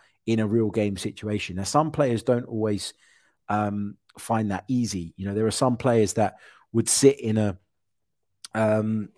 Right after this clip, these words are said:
i-, i-, in a, a team briefing or in a team meeting and watch the manager on his little board, you know, moving the counters about to try and demonstrate a tactical point. But it's another skill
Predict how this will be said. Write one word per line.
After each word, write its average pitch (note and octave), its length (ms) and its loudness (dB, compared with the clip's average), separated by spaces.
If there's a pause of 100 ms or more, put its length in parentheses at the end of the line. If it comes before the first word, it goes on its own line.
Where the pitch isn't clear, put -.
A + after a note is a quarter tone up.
(100)
i-, A#2 60 2
i-, G#2 340 -2
in G#2 80 0
a, G2+ 120 0 (220)
a G2+ 60 -6
team A2+ 380 0
briefing G#2 500 2
or G2+ 160 -4
in G2+ 80 -2
a G2+ 80 -2
team G2+ 280 -2
meeting G#2 380 -2
and F#2+ 100 -4
watch - 220 -6
the G2 80 -8
manager G2 460 -2 (440)
on G2+ 140 -2
his F2+ 160 -2
little G#2 180 0
board, F#2+ 440 2
you G2 100 2
know, F#2+ 80 0
moving G2+ 380 0
the G2 80 -4
counters A2 500 -4
about F#2 360 -4
to - 100 -18
try G2 300 0
and F#2+ 180 -2 (360)
demonstrate A2+ 640 2
a G2+ 60 -8
tactical - 540 -6
point. G#2 380 -2 (800)
But A2+ 120 4
it's A#2 160 2
another B2 440 6
skill F#2+ 520 -2